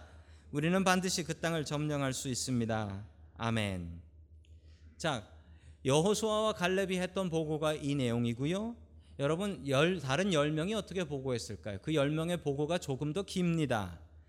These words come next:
자, 그 내용을 한번 비교해 보시죠. 삼십삼 절입니다. 시작. "거기서 우리는 또 네피림 자손을 보았다. 아낙 자손은 네피림의 한 분파다.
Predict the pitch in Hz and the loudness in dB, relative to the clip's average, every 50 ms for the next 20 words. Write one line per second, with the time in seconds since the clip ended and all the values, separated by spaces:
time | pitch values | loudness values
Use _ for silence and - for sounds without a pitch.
0 | - - - 147 131 - 160 151 160 175 180 190 202 190 190 196 185 196 202 185 | -20 -8 -4 -4 -2 0 0 2 4 4 4 2 2 2 2 2 2 0 0 -2
1 | - - 180 170 165 180 185 175 160 160 143 - - - 160 131 107 107 - - | -2 -2 -2 0 0 0 0 0 0 -2 -4 -4 -4 -2 -2 -2 -2 -2 -6 -6
2 | 185 202 180 208 175 - - 180 180 160 175 175 160 147 139 135 123 113 101 95 | -4 -4 -4 -4 -4 -2 -2 0 0 2 0 0 0 0 0 0 0 -2 -2 -4
3 | - - - 170 160 151 139 120 104 101 151 165 190 196 - - - - - - | -4 -2 0 0 2 2 2 2 2 4 4 4 4 2 -2 -12 -20 -20 -20 -20
4 | - - - - - - 147 156 170 175 165 - 190 180 165 156 156 165 165 160 | -20 -20 -20 -18 -4 0 2 2 4 4 4 4 4 4 4 2 2 2 2 2
5 | 160 - 185 180 170 151 127 120 120 135 143 135 - 160 147 147 139 135 127 131 | 2 2 2 4 4 4 2 2 0 0 0 0 -2 -2 0 2 2 2 2 2
6 | 123 - - 127 127 131 131 120 123 117 110 107 - - 123 113 101 - - - | 0 0 2 2 2 2 2 2 0 -2 -2 -2 -2 -2 -2 -2 -2 -4 -8 -14
7 | - - - - - - - - - 143 156 165 160 - - 160 143 - 151 147 | -20 -20 -20 -20 -20 -20 -6 0 2 4 4 4 2 2 0 -2 -2 0 0 0
8 | 147 139 127 113 107 - - - 135 143 135 139 151 143 143 135 135 123 113 117 | 2 2 2 0 -2 -4 -4 -2 0 0 0 0 -2 0 2 2 2 2 0 0
9 | 135 143 139 131 123 123 123 110 - 120 117 107 110 101 92 | 0 0 0 -2 0 0 -2 -2 -2 -2 -2 -2 -2 -4 -6